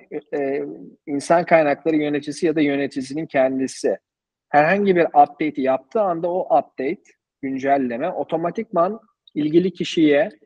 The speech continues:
kişilere hem sistemsel olarak hem de mail olarak aslında yeni görev tanımınız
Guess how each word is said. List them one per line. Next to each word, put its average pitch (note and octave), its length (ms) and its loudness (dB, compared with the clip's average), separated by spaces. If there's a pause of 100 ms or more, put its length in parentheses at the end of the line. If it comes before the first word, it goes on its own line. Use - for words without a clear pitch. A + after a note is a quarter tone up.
kişilere D3 580 -2 (440)
hem F3 180 -2
sistemsel F#3 580 -2
olarak A3 380 -2
hem F#3+ 220 -2
de A3 260 4
mail F#3+ 320 6
olarak A#2 460 2
aslında C3 400 -6
yeni E3 240 -2
görev D3+ 240 4
tanımınız B2+ 640 -8